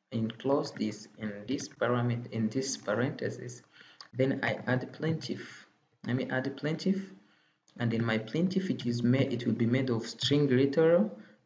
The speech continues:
plus the number of arguments to be passed. The number of argument is my calling of my function, the calling of my function.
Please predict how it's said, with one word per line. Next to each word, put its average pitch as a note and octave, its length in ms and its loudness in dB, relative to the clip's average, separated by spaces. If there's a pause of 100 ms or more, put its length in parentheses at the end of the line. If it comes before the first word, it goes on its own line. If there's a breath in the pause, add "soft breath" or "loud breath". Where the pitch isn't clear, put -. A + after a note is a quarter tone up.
plus B2 380 2
the C#3 140 0
number D3 260 0
of C#3+ 140 0
arguments D3+ 360 -2
to - 140 -8
be C#3+ 140 -4
passed. B2 400 -2
The B2 80 0
number D3+ 280 2
of C#3 120 -2
argument C3+ 540 -2
is A2 100 -8
my A2 160 0
calling C#3+ 360 -2
of A#2+ 120 -4
my A#2 140 0
function, - 400 -6
the A#2+ 80 0
calling D3 240 -2
of B2 140 -6
my A2 120 0
function. - 560 -4